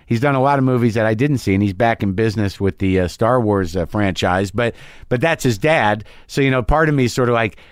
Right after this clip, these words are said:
"What's it like growing up with that guy?" So I can't avoid that stuff. But Jake has done, when he was a little kid, he had small parts in a few of his dad's movies.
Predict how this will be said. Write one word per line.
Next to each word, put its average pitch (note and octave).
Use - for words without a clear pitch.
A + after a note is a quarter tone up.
"What's C#3
it D#3
like D#3+
growing E3
up E3+
with C3
that E3+
guy?" F#2+
So C3
I B2
can't C3
avoid A#2
that D#3
stuff. B2+
But D#3
Jake G3
has D3
done, C3+
when B2+
he C#3
was B2+
a C#3
little D#3+
kid, B2+
he -
had B2+
small D#3
parts C3+
in A#2
a A2
few C3+
of A#2+
his G#2+
dad's A2
movies. E2+